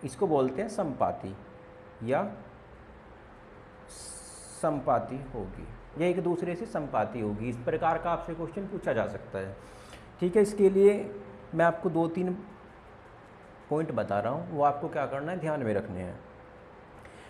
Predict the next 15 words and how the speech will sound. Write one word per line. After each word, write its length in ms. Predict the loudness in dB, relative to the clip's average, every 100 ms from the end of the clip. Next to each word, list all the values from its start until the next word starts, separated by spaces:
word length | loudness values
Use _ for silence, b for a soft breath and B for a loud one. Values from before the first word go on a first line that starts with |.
| -4
पहला 200 | 0 2 4
point 300 | 4 4 4
है 120 | 2
कि 160 | 4 0 -2 -8 -10 -14 -12 -2
zero 300 | 6 8 10
degree 300 | 8 4 4
का 120 | 4 2
कोण 280 | 2 0 -2 -10 -18 -20 -20 -20 -20 -20 -20 -20 -20 -20 -20 -20 -20 -20 -20 -20 -20 -20 -20 -20 -20 -20 -20 -20 -20 -20 -20 -20 -20 -20 -20 -20 -20 -20 -20 -20 -20 -20 -20 -20 -20 -20 -20 -20 -20 -18 0
एक 300 | 2 2 2
घंटे 420 | 2 2 0 -2
में 260 | 0 -2 -4 -10 -18 -20 -20 -20 -20 -20 -20 -20 -20 -20 -20 -20 -20 -20 -20 -20 -20 -20 -8 2
एक 260 | 4 4 6
बार 220 | 6 6
बनता 320 | 0 -6
है। 100 | -10